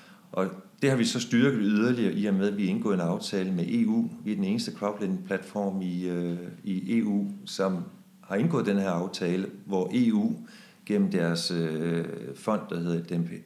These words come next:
den europæiske investeringsfond, stiller garantier. Så på vegne af dem, der stiller vi, øh, tabsgarantier, således at vi kan tilknytte en tabsgaranti på halvfjerds procent på vores lån. Så udover den sikkerhed, der er i forvejen, jamen så, øh, så kan vi så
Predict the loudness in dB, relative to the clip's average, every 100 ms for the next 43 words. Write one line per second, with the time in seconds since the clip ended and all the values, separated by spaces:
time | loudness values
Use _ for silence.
0 | -6 -4 0 -2 0 -2 0 0 -2 0
1 | -2 -2 -10 -20 -20 -20 -20 -20 -20 -20
2 | -16 0 2 4 2 2 2 2 2 0
3 | -2 -4 -2 2 2 2 2 0 0 -2
4 | -2 -2 -2 -4 -4 -2 2 2 2 2
5 | 0 0 -2 -2 -2 -2 0 0 0 -4
6 | -10 -2 0 2 0 -2 -4 -6 -4 -4
7 | -4 -4 -6 -4 -2 -2 -2 -4 -4 -6
8 | -6 -6 -8 -6 -8 -4 -4 -4 -8 -4
9 | -2 -2 -4 -6 -4 -2 -2 -4 -10 -20
10 | -20 _ -20 -20 -20 -20 -20 -20 -20 -20
11 | -4 -2 2 6 8 6 4 0 -2 0
12 | 2 2 4 2 2 2 2 2 2 4
13 | 2 0 -2 -4 0 0 2 4 4 4
14 | 4 2 2 2 0 -4 -2 -2 -2 0
15 | 0